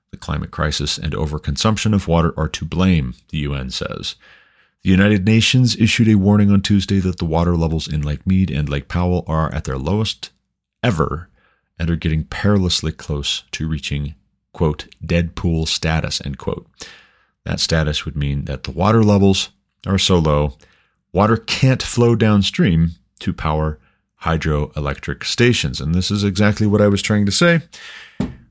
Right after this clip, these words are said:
in two episodes ago, I believe it was, uh, the bit about the Denver Post and Hakai Magazine articles.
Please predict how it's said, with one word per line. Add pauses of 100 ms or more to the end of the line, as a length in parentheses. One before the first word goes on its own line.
(220)
in (460)
two
episodes
ago,
I
believe
it
was, (560)
uh, (760)
the (400)
bit
about (640)
the
Denver
Post (640)
and
Hakai
Magazine (220)
articles.